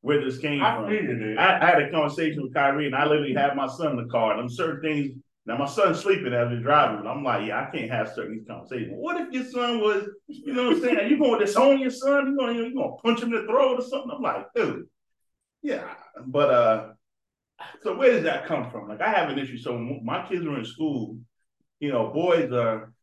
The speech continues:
Speaker 1: boys are boys, right? You know what I'm
Speaker 2: Right.
Speaker 1: saying? They're gonna have certain testosterone, but I constantly remember teachers telling your kids too active, your kids doing too much, or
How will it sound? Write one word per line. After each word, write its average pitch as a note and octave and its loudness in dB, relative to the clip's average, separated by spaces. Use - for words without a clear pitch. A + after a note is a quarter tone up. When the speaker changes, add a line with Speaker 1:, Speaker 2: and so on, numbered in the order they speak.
Speaker 1:
boys G3+ 4
are - -4
boys, G#2 -6
right? B2+ -2
You D3 -10
know C3+ -6
what A#2+ -4
I'm A2+ -6
Speaker 2:
Right. G#2+ -6
Speaker 1:
saying? A#2 -6
They're C#3+ -4
gonna B2+ -4
have A#2+ -2
certain G2 -8
testosterone, C3 -6
but G#2+ -4
I C3+ 4
constantly F3 -2
remember C3+ -2
teachers C3+ -12
telling B2 -4
your A2+ -8
kids C3 -6
too A2+ -6
active, G#2+ -8
your A2+ -14
kids C3 -6
doing A#2 -6
too G#2+ -12
much, - -14
or F#2 -10